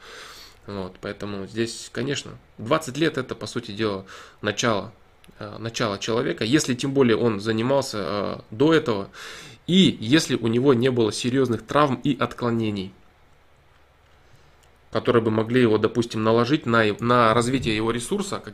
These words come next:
которые могли бы наложить какие-то ограничения. То есть человек, например, э, не может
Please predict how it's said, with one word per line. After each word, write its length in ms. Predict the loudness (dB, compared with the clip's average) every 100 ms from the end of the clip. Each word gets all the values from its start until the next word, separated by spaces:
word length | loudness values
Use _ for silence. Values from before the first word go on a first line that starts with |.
| -14
которые 300 | -10 -6 -4
могли 240 | -4 -2
бы 100 | -2
наложить 340 | 0 0 -2 -4
какие-то 400 | -8 -10 -6 -4
ограничения. 680 | -2 -2 -4 -4 -4 -6 -10 -18 -20 -18 -14 -14 -14 -18 _ _ -20 _ -20 -20 -8
То 80 |
есть 100 | -8
человек, 360 | -2 2 4 4
например, 480 | 2 0 2 2 2
э, 500 | 0 0 -2 -4 -4
не 160 | 2 2
может 380 | 6 4 4